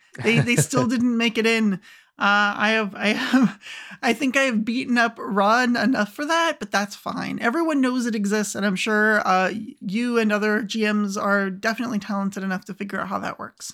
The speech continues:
Speaker 1: So, <laughs> all right. Well, thank you very much for joining us on, uh, No Direction to talk about the Knights of Lastwall preview. I'm Vanessa Hoskins.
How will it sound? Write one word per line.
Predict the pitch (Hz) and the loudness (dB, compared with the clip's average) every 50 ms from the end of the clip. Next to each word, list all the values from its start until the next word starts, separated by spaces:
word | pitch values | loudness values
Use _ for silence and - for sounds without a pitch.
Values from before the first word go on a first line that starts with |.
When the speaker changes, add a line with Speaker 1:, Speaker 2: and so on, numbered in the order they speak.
| - | -16
Speaker 1:
So, | - - - - - - _ _ _ - | -16 -14 -14 -14 -14 -14 _ _ _ -20
<laughs> | - - - - 277 - - - 359 - _ _ _ _ _ _ _ - - - - - - - - - - - - | -20 -14 -8 -8 -8 -6 -6 -8 -8 -8 _ _ _ _ _ _ _ -20 -18 -16 -16 -14 -14 -16 -16 -18 -18 -10 -4
all | 254 254 | 0 2
right. | 254 254 254 247 - - 233 | 2 4 2 2 0 -2 -2
Well, | 254 262 247 247 247 247 | 0 2 4 2 2 0
thank | - 285 285 240 - | -2 -4 -4 -4 -4
you | 277 | -2
very | 254 277 269 | -2 0 0
much | 262 269 262 - - | 2 0 0 -2 -4
for | - 277 254 | -4 -2 0
joining | 208 240 240 247 247 254 247 247 | 2 2 2 2 2 0 0 0
us | 247 254 247 - | 0 0 -2 -4
on, | - - 226 226 226 226 226 226 226 226 226 214 - _ _ _ _ - | -4 -2 2 2 4 4 4 2 2 0 -2 -4 -6 _ _ _ _ 0
uh, | 202 208 214 214 208 220 | 2 4 6 6 6 8
No | 196 208 247 262 269 | 8 8 6 6 2
Direction | 233 247 233 240 247 - - 285 262 | -2 -2 -2 -2 -2 -2 0 0 0
to | 240 214 | 0 -2
talk | - 247 240 233 | -4 -8 -8 -6
about | 240 254 247 | -6 -4 -2
the | 262 240 | 0 2
Knights | 226 220 226 247 247 - | 2 2 2 0 -2 -2
of | - 247 214 | -4 -4 -2
Lastwall | 214 226 220 226 240 - - - 240 226 226 220 220 | -2 -2 -2 -2 -2 -4 -6 -6 -2 -2 -2 -2 -2
preview. | - - - 330 339 - 220 202 196 196 233 302 339 392 - _ _ - - _ - | -6 -6 -4 -4 -2 0 0 2 2 2 0 -4 -6 -14 -20 _ _ -20 -20 _ -4
I'm | 247 208 208 214 220 233 226 240 226 | 0 2 4 4 4 4 2 2 0
Vanessa | 233 226 233 226 247 | 0 -2 -2 -4 -4
Hoskins. | 214 240 240 247 - - 330 359 403 - _ - - - - | -6 -6 -6 -8 -8 -8 -10 -10 -10 -14 _ -16 -16 -16 -16